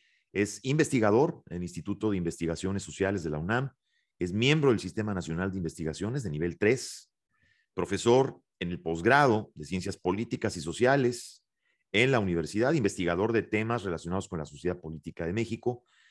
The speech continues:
y, desde luego, un experto en comunicación,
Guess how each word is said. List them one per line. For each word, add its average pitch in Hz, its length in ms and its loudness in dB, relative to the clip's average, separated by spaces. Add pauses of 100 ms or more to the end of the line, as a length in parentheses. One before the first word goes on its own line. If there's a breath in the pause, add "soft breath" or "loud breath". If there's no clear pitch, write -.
(320 soft breath)
y, 135 320 2
desde 90 180 2
luego, 110 360 2
un 110 200 -2
experto 107 460 -2
en 101 80 -2
comunicación, 80 1040 -4